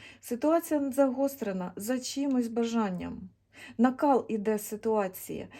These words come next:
І цей накал, він пов'язаний з тим, знову ж таки, що хлопцям перекрили горизонти, перекрили шляхи. З-, знову ж таки, за чиєюсь примхою.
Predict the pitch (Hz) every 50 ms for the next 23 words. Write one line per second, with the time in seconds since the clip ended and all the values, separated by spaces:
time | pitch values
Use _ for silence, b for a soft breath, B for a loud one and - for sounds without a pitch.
0 | B 302 B B 269 254 269 - 311 302 302 285 285 269 269 - 285 294 320 339
1 | 339 294 226 226 262 277 285 277 269 233 240 247 240 220 233 226 220 220 208 -
2 | - - 262 285 330 311 - - 202 202 214 233 240 247 226 - - 185 185 -
3 | 185 180 - - 208 196 - - 240 285 311 311 - - 320 302 294 - - -
4 | 277 294 285 269 247 247 - 233 240 240 247 240 233 202 220 240 240 240 214 202
5 | 208 233 240 233 214 220 - 175 - - - 196 190 190 196 202 208 226 240 240
6 | 226 220 220 - 214 214 214 - - 220 185 175 - _ _ _ _ _ _ _
7 | _ _ _ _ _ _ _ _ _ _ _ _ _ _ _ _ _ _ _ _
8 | _ _ _ _ _ _ _ _ _ _ _ B B B B B - 196 - -
9 | - 214 214 240 269 330 392 392 - 294 - - - - - 185 196 202 226 226
10 | 220 226 - - 233 220 220 254 294 320 302 269 254 - - - - 214 214 240
11 | 269 262 240 226 - - - 202 196 185 180 185 170 156 156